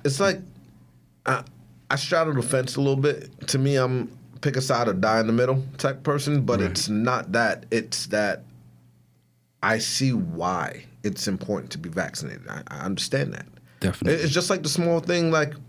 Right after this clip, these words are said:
Speaker 1: you got, people gotta start paying attention. Like, they found a, a couple vials labeled smallpox. Y'all, you didn't, you
Speaker 2: Mm.
Speaker 1: didn't, you didn't hear about that?
Speaker 2: No, I didn't hear about
Speaker 1: So,
Speaker 2: that.
Speaker 1: uh, so the government had to come in in P A. Uh, I think it was, like, two days ago.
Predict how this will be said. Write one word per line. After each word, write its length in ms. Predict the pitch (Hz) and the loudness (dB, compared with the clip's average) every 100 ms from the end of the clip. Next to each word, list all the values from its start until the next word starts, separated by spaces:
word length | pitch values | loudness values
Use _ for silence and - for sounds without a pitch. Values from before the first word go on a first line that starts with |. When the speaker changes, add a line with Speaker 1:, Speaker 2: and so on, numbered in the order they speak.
| - - - | -20 -20 -4
Speaker 1:
you 120 | 131 | 0
got, 320 | 131 160 - - | 0 0 -6 -2
people 200 | 175 196 | -2 2
gotta 140 | 139 | 0
start 220 | 135 120 | 2 0
paying 180 | 147 127 | 0 -2
attention. 400 | - 143 139 104 | -2 -2 -2 -2
Like, 180 | 101 95 | -4 -2
they 260 | 104 110 78 | -2 -2 -4
found 420 | - 92 120 110 80 - - - | -6 0 0 0 -4 -14 -6 -2
a, 20 | |
a 240 | 90 80 | 0 -2
couple 240 | - 127 113 | -2 -2 0
vials 500 | 110 117 117 113 - - - | 2 2 2 0 -10 -18 -12
labeled 300 | 95 113 110 | -2 0 0
smallpox. 760 | - 123 127 123 107 - - - - - _ _ _ _ _ _ _ _ - | 0 0 2 0 -4 -6 -12 -14 -16 -20 _ _ _ _ _ _ _ _ -4
Y'all, 280 | 95 104 - - - - | 0 0 -2 -16 -18 -2
you 120 | 104 | 2
didn't, 260 | 101 101 92 | 4 4 4
you 60 | |
Speaker 2:
Mm. 20 | - | 2
Speaker 1:
didn't, 300 | 117 - 120 | 0 -2 -2
you 60 | |
didn't 120 | 113 110 | 0 2
hear 100 | 117 | 2
about 240 | 120 117 | 2 0
that? 100 | 107 | 4
Speaker 2:
No, 240 | 107 98 87 | 4 4 4
I 100 | 90 | 2
didn't 200 | 92 92 | 0 2
hear 100 | 87 | 2
about 140 | 82 | 4
Speaker 1:
So, 460 | 135 120 113 110 - - | 4 4 4 2 -2 -6
Speaker 2:
that. 60 | |
Speaker 1:
uh, 240 | 98 85 - - - - - _ _ _ | -6 -6 -12 -18 -20 -20 -20 _ _ _
so 160 | - 117 | -2 0
the 60 | |
government 360 | 110 127 127 110 | 2 0 2 2
had 140 | 107 | 0
to 80 | 101 | 0
come 240 | - 110 | 0 0
in 360 | 110 104 98 98 - | 0 0 -2 -8 -6
in 140 | 190 | -6
P 340 | - - 110 | -2 -2 2
A. 220 | 98 98 117 - - - | 2 0 -4 -14 -20 -14
Uh, 340 | 82 73 67 67 | -6 -4 -2 -4
I 20 | |
think 180 | - 104 | -4 -4
it 40 | |
was, 240 | 98 92 - | -4 -6 -8
like, 140 | 76 | -10
two 120 | - | -4
days 220 | 135 127 73 | -2 -2 -2
ago. 240 | 87 117 | -2 -2